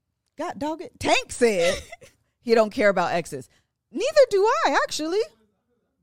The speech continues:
Speaker 2: Oh, no, no, no, honey. Absolutely not.
Speaker 1: I, I, uh, Tank said he doesn't care. The reality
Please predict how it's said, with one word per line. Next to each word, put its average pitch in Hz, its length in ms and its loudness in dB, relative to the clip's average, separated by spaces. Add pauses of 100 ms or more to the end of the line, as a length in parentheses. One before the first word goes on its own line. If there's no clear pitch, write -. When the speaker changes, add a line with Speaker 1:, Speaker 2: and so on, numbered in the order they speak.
(1200)
Speaker 2:
Oh, 185 200 -2
no, 165 360 -6
no, 160 280 -8
no, 160 420 -8
honey. 139 380 -14 (720)
Absolutely 185 760 -6
not. 156 360 -10
Speaker 1:
I, 370 500 2 (380)
I, 220 220 2 (240)
uh, 190 400 0 (160)
Tank 302 260 0
said 285 220 4
he 247 140 -8
doesn't 208 320 -2
care. 170 420 -4 (320)
The 247 100 0
reality 330 540 2